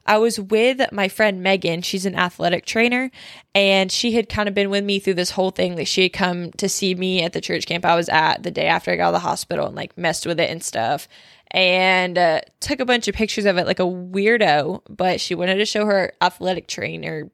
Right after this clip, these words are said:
buddies or whatever. So I guess I'll let her off the hook this time 'cause I am kind of a mystery. But basically, <laughs> she, she, uh,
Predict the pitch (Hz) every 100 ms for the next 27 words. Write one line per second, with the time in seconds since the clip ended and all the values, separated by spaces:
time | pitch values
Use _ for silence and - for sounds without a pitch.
0 | _ - 156 - 165 - 160 151 - -
1 | - - - - - - 226 214 214 262
2 | 311 294 254 247 - 208 - 190 196 180
3 | 180 - - 185 202 196 196 190 180 185
4 | 196 233 - 226 196 190 - _ _ _
5 | - - - _ _ 196 208 208 202 -
6 | - 196 147 110 95 - - _ _ _
7 | - 233 190 190 - _ _ _ _ 202
8 | 220 320 - 220 160 156 202 - _ -
9 | _ _ _ _ - - 269 - - -
10 | 349 339 415 - - - - - - -
11 | - - - - 269 269 277 269 247